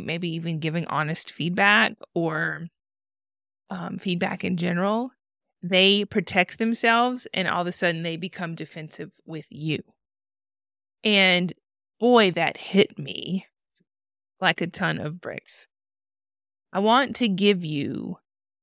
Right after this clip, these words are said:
some advice on how to manage them. Most people who are defensive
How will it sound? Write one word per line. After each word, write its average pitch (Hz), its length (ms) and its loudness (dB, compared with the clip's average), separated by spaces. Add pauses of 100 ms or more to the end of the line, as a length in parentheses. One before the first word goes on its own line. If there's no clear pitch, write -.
(280)
some 185 520 -2
advice 160 720 -4
on 156 140 -8
how 165 460 -6
to - 140 -8
manage - 460 -10
them. - 420 -12 (960)
Most 240 440 2
people 190 420 4
who 180 180 2
are 165 160 2
defensive - 840 -6